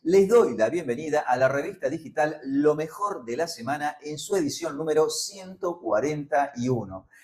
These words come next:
Mi nombre es Marcelo Benítez, de canal arroba palabras uno, y soy el encargado de presentarles a esos creadores de contenidos que esta semana se han esmerado por diferentes razones. La calidad, como todos sabemos, es subjetiva,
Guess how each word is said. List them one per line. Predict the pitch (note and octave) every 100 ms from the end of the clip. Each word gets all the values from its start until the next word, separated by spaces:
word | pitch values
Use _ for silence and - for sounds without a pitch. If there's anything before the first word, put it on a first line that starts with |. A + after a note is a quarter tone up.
| -
Mi | C3+
nombre | E3+ D#3 D#3+
es | D3+
Marcelo | C3+ - D#3+ A#2
Benítez, | C3+ F3+ F#3+ F#3 -
de | A2+
canal | G#2+ A2 C#3 -
arroba | G#2+ C#3 C3 A#2+
palabras | G#2+ C3 A2+ A2+ -
uno, | G3+ F#3 D#3+ D#3 - -
y |
soy | E3+ A#3 A3
el |
encargado | D#3 D3 C3+ D#3+ F#3
de | D#3+
presentarles | C3+ A#2 B2 A#2 E3 D#3+ D#3+ - _
a | - G3+
esos | - G#3 -
creadores | - B2 A#2+ D#3+ F3
de | C3+
contenidos | A#2+ A2 A2+ C#3+ D#3+ D#3
que | -
esta | G3+ G3
semana | - D3 F3 E3+ E3+ -
se | - A3
han | A3+
esmerado | A3 F#3 E3 G3 G3 G3 G3 - -
por | F#3
diferentes | F#3 G3 G#3+ G#3+ F#3
razones. | C#3 B2+ - F#2+ F#2+ C#3+
La | C#3+
calidad, | C#3+ D3+ E3 F#3+ F#3+ -
como | B2+ D3+
todos | D#3+ D#3
sabemos, | - C#3 D#3 D3+ -
es | D3+
subjetiva, | - - D#3 D#3 A3 F#3+ F#3